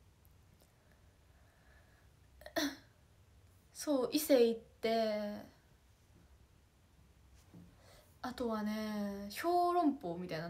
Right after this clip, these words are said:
食べ歩きでね、小籠包もあったし、伊勢のうどんメールに送ったやつも食べたし、となんかふ-、なんか、あ、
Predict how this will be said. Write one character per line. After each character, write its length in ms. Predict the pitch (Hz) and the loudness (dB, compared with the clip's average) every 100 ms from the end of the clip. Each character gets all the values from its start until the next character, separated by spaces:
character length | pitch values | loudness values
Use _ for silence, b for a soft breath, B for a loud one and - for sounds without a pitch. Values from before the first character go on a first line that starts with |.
| 170 | -10
食 120 | - | -2
べ 80 | 254 | 0
歩 120 | 254 | 2
き 100 | 262 | 0
で 80 | 254 | -4
ね、 180 | 247 302 | -4 -6
小 140 | - 285 | -2 4
籠 160 | 294 | 4
包 180 | 277 196 | 2 -6
も 120 | 190 | -8
あ 20 | |
っ 60 | 202 | -10
た 120 | - | -12
し、 220 | - 226 | -12 -10
伊 100 | - | -6
勢 200 | - 285 | 2 4
の 180 | 254 214 | 4 2
う 60 | 208 | -2
ど 120 | 202 | 0
ん 60 | 214 | 2
メ 140 | 233 | 2
ー 20 | |
ル 80 | 233 | 2
に 100 | 226 | -2
送 160 | 226 214 | -4 -6
っ 40 | |
た 280 | - 214 202 | -2 -2 -2
や 140 | 208 | -6
つ 160 | 208 185 | -8 -10
も 80 | 180 | -10
食 140 | 208 | -10
べ 60 | 190 | -10
た 120 | - | -14
し、 560 | - 233 220 202 185 - B B B B 233 | -12 -8 -6 -6 -8 -12 B B B B -14
と 100 | 208 | -12
な 80 | 220 | -10
ん 60 | |
か 100 | 214 | -12
ふ-、 100 | - - - | -18 -20 -12
な 80 | 247 | -12
ん 60 | 247 | -12
か、 120 | |
あ、 80 | - | -12